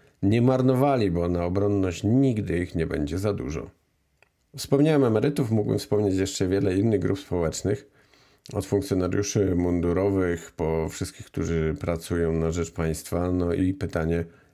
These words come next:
tak naprawdę, kto znowu mógłby być wyłączony, albo raczej powinien być wyłączony z ewentualnego tego podatku. W jakiej wysokości on powinien być, bo na pewno powinien być taki, który nie będzie dotkliwy dla obywatela, żeby on chciał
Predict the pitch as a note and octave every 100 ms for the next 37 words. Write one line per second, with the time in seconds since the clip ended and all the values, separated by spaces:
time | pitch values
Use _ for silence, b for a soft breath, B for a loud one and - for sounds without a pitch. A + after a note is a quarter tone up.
0 | B - F#2 F#2 G2 F2+ F2+ - G2 F#2+
1 | F#2+ F#2+ F#2+ F#2+ F#2 F#2+ G2 F#2+ G2 A2
2 | F#2+ D#2+ E2 E2+ E2 F#2 F#2+ G2 G#2 E2
3 | D#2+ D#2+ D#2 D#2+ D#2+ D#2+ - - F#2 F2+
4 | E2+ F#2 F2+ E2+ E2 F2 E2+ F2+ E2 -
5 | F#2 G2 B B B B B B G2 B2
6 | C#3+ A#2 A#2 C3 D3+ D3+ - G#2 F#2+ F#2+
7 | F2 F2 E2+ E2 E2 - F#2+ F2+ F2 F2+
8 | E2 F2+ E2+ E2 E2+ E2+ D#2+ F2 - -
9 | - F2 E2+ F2 F#2 F#2+ F#2+ G2+ G2+ -
10 | A2 C3+ A#2+ G2+ G2 G2 F#2+ F2+ F2 E2
11 | B B B B G2 G#2 G2+ - G2+ D#2
12 | C#2+